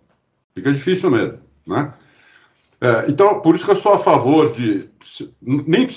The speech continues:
eu não sou a favor, por exemplo, do que fizeram em noventa e quatro. Em noventa e quatro, todo mundo sabia, ou todo mundo, sabia não, todo mundo imaginava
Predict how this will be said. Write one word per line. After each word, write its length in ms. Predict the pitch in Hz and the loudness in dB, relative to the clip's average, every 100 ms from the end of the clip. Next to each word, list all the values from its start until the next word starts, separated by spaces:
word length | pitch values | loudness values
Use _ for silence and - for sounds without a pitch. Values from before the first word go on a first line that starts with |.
| - - - - | -16 -20 -14 0
eu 120 | 220 | 2
não 120 | 240 | 2
sou 140 | 226 | 2
a 80 | 240 | 2
favor, 360 | 220 160 160 156 | 2 2 2 2
por 80 | 135 | 2
exemplo, 260 | 135 151 | 0 -2
do 80 | 143 | -6
que 80 | - | -6
fizeram 320 | 190 127 151 | -4 0 0
em 80 | 151 | 0
noventa 340 | 156 151 151 | -2 -2 -2
e 40 | 175 | -4
quatro. 420 | 175 139 131 - _ _ _ _ - _ | 0 -2 -2 -14 _ _ _ _ -20 _
Em 100 | 269 | 4
noventa 380 | 277 165 123 117 | 6 4 2 -2
e 40 | |
quatro, 560 | - 180 165 - - - _ _ _ - | 0 2 2 0 -14 -20 _ _ _ -4
todo 260 | 262 285 233 | 0 0 2
mundo 240 | 135 127 | 2 2
sabia, 720 | 131 226 151 113 113 143 180 | 2 0 0 2 2 2 -2
ou 280 | 156 208 226 | 2 2 4
todo 260 | 262 277 180 | 2 2 4
mundo, 320 | 143 131 - - _ _ | 2 2 -2 -20 _ _
sabia 400 | - 113 107 208 | -10 -6 -2 0
não, 220 | 101 78 - _ _ _ _ _ | 0 -2 -12 _ _ _ _ _
todo 320 | 254 269 262 | 0 2 2
mundo 220 | 170 127 117 | 4 4 2
imaginava 1080 | 117 127 120 185 165 135 147 156 190 - | 2 2 2 2 2 2 -2 -4 -8 -10